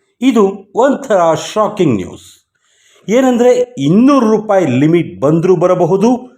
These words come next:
ಅಥವಾ ಬರ್ದೇನೂ ಇರಬಹುದು.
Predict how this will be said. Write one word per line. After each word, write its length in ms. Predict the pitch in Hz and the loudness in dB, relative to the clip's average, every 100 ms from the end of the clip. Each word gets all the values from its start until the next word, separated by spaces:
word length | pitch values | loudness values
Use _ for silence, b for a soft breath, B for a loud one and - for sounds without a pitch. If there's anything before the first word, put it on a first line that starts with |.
| B 151 | B -6
ಅಥವಾ 680 | 185 220 196 123 95 95 | -4 -2 -2 -2 -4 -6
ಬರ್ದೇನೂ 600 | 151 185 185 143 156 196 | 0 2 0 0 2 2
ಇರಬಹುದು. 760 | 247 170 139 113 92 - _ | 2 2 0 -4 -6 -14 _